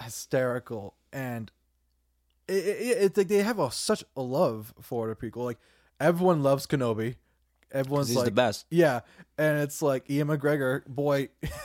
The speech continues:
Speaker 1: <laughs> rocking and rolling.
Speaker 2: That's another thing Clone Wars did. They added a lot of Kenobi scenes. They
Speaker 1: Yeah.
Speaker 2: gave him a love interest. They gave him his whole storyline.
Speaker 1: Oh, yeah.
Speaker 2: They gave him so much cool stuff. Watch Clone Wars, please.
Speaker 1: Watch Clone Wars.
Speaker 2: At least episode, season four onward, please, please. Do me a favor.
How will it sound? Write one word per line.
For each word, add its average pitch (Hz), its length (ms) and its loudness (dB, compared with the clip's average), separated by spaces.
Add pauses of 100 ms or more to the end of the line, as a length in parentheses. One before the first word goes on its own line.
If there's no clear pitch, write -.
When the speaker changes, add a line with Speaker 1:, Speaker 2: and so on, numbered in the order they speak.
Speaker 1:
<laughs> - 420 -4
rocking 156 340 0
and 160 100 0
rolling. 151 320 2
Speaker 2:
That's 135 160 -4
another 160 160 0
thing 143 140 -4
Clone 123 180 2
Wars 110 160 0
did. 95 380 -4
They 107 100 -4
added 127 180 2
a 117 40 0
lot 127 180 2
of 131 60 -2
Kenobi 120 420 -2
scenes. 92 460 -8 (120)
They 110 80 -6
Speaker 1:
Yeah. 117 160 0
Speaker 2:
gave 135 140 4
him 120 120 0
a 101 60 2
love 127 220 4
interest. 143 420 0
They 135 100 -4
gave 139 100 0
him 127 80 0
his 110 120 -2
whole 127 140 -2
storyline. 147 680 2
Speaker 1:
Oh, 220 40 -4
yeah. 202 160 -6 (680)
Speaker 2:
They 135 140 -2
gave 170 160 4
him 160 60 -4
so 165 180 0
much 170 180 0
cool 170 160 2
stuff. 175 420 0
Watch 196 180 4
Clone 190 220 2
Wars, 156 220 2
please. 156 320 -2
Speaker 1:
Watch 185 260 4
Clone 143 300 0
Wars. 104 220 -6
Speaker 2:
At 139 40 2
least 170 240 4
episode, 175 340 0
season 165 280 2
four 147 320 2
onward, 120 420 0
please, 131 480 -2
please. 117 380 -6 (360)
Do - 120 -12
me 127 120 -6
a 123 40 -8
favor. 104 360 -6